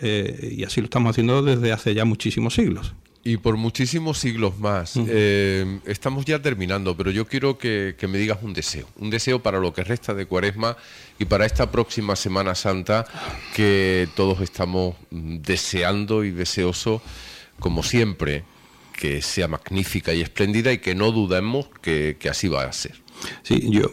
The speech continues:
Speaker 1: bueno, pues mira, Santi, eh, aprovechando la oportunidad que me das, mi deseo, mm, principal es que los cofrades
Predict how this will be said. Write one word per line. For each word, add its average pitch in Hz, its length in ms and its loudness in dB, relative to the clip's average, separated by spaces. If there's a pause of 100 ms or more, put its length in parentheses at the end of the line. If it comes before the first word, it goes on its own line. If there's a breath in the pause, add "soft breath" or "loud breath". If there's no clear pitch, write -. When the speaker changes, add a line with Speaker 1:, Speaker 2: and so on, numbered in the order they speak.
(120)
Speaker 1:
bueno, 113 360 4
pues 95 220 4
mira, 110 240 2
Santi, 98 460 2
eh, 113 180 -2 (500)
aprovechando 120 840 2
la 117 100 2
oportunidad 113 500 2
que 107 100 0
me 104 120 2
das, 117 340 0 (560 loud breath)
mi 110 340 6
deseo, 135 520 4
mm, 147 140 2 (220)
principal 123 760 2
es 123 120 0
que 135 380 0
los 117 260 4
cofrades 151 680 2